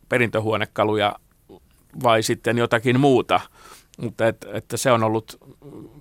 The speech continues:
minun arkea. Mulla on lapsena jo ollut koulu, lähimmät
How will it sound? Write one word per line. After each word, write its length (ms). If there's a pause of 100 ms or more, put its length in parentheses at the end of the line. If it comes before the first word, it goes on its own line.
(280)
minun 320
arkea. 360
Mulla 320
on 220
lapsena 460
jo 80
ollut 160
koulu, 540
lähimmät 320